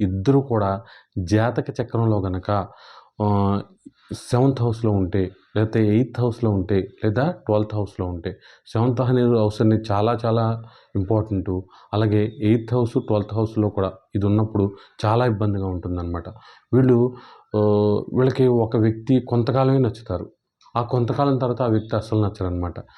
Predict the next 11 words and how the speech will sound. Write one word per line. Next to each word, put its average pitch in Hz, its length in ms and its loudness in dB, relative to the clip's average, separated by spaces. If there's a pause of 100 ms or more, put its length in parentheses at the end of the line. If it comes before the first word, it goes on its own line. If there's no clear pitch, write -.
(220)
మళ్ళీ 151 220 4
ఇంకో 135 180 2
వ్యక్తి, 110 360 -2 (300)
మళ్ళీ 143 200 4
ఇంకో 120 220 0
వ్యక్తి, 104 380 -4
ఇలా 120 160 0
మారతానే 120 580 0
ఉంటుంది 95 300 -4
లైఫ్‌లో. 90 340 -6 (300)
దీనివలన, 123 560 2